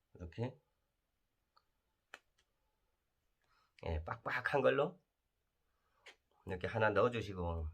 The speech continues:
이렇게 하나 넣어주시고, 그다음 찌 홀더, 예, 요렇게, 요렇게 생긴 실리콘, 실리콘입니다. 이렇게 실리콘으로 생긴 찌 홀더. 요건 오 호줄용이고,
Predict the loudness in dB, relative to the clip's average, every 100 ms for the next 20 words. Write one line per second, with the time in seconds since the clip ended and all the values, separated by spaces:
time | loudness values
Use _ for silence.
0 | -10 _ _ -12 -8 -6 -4 2 2 2
1 | 0 0 -4 -4 -2 -2 -4 _ _ _
2 | _ _ _ _ _ -20 -20 _ _ _
3 | _ _ _ _ _ _ -14 -10 -8 -6
4 | -4 0 0 0 -2 -4 -12 _ -8 -2
5 | 0 -2 -8 _ _ _ _ _ -4 -2
6 | -2 -2 0 0 -2 _ _ _ _ _
7 | -4 -2 -2 -2 0 2 0 0 -2 -2
8 | 2 2 2 -4 -8 -4 0 4 4 4
9 | 2 4 4 4 0 -4 -4 -2 -2 -2
10 | -2 -2 -6 -6 -8 -6 -4 -2 -2 -4
11 | -6 -8 _ _ -10 -4 -2 -2 -2 -2
12 | -2 -4 0 2 2 0 -4 -4